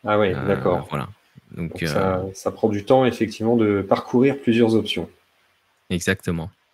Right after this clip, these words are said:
Speaker 2: Et donc, euh, moi, je voudrais résoudre quand même ce problème. Euh, je voudrais, euh, pouvoir, euh, accélérer, euh, euh, le rendu. Donc là, voilà, comme tu peux le voir sur la vidéo, euh, euh,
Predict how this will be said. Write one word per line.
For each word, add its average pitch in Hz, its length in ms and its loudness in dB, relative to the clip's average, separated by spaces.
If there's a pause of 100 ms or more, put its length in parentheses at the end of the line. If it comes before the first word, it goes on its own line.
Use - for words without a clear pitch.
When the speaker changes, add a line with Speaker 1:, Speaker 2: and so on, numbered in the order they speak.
(840)
Speaker 2:
Et 95 120 4
donc, 117 300 4
euh, 90 340 6 (260)
moi, 50 480 -2
je 104 80 0
voudrais 98 200 4
résoudre 107 480 2
quand 92 140 -4
même 104 140 0
ce - 140 -2
problème. 107 560 0 (420)
Euh, 82 380 0
je - 120 -8
voudrais, 95 420 0
euh, 87 160 2
pouvoir, 90 560 -2
euh, 78 300 -10 (640)
accélérer, 90 760 -2
euh, 73 160 -4 (760)
euh, - 180 -10
le 85 100 -6
rendu. 92 460 0
Donc 76 180 -8
là, - 160 -8
voilà, 76 300 -4
comme - 200 -10
tu - 160 -16
peux 85 100 -2
le 78 40 -4
voir 87 220 -2
sur - 160 -6
la 78 80 -4
vidéo, 87 500 -2
euh, 73 80 -6 (920)
euh, - 60 -10